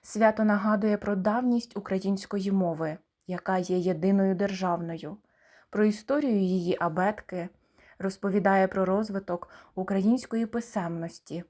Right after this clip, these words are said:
та й загалом популяризує українську мову в Україні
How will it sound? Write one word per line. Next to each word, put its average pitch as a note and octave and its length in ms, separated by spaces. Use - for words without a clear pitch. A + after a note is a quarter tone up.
та G3 80
й F#3+ 100
загалом F#3+ 600
популяризує A#3 760
українську A3 680
мову A3 440
в - 220
Україні G3+ 760